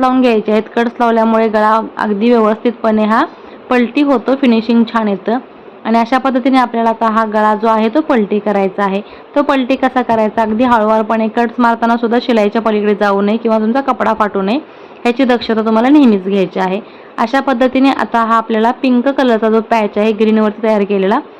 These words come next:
तो वरच्या बाजूने सरळ करून घ्यायचा आहे. आणि वरच्या बाजूने सरळ करून घेतल्यानंतर बघा शिलाई मारताना प्रॉपर आपला जो फिनिशिंगचा भाग आहे, सेंटरचा भाग आहे, तो आतच गेला पाहिजे आणि याच्याबरोबर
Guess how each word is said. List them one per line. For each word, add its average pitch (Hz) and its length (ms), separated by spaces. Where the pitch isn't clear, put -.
तो 302 300
वरच्या 226 320
बाजूने 226 320
सरळ 226 260
करून 208 280
घ्यायचा 196 320
आहे. 196 140
आणि 220 220
वरच्या 233 320
बाजूने 247 300
सरळ 233 240
करून 226 240
घेतल्यानंतर 196 600
बघा 185 260
शिलाई 240 280
मारताना 233 460
प्रॉपर 226 580
आपला 220 380
जो 202 140
फिनिशिंगचा 233 600
भाग 233 280
आहे, 208 180
सेंटरचा 226 580
भाग 214 260
आहे, 202 180
तो - 40
आतच 233 480
गेला 226 260
पाहिजे 208 360
आणि 214 320
याच्याबरोबर 214 800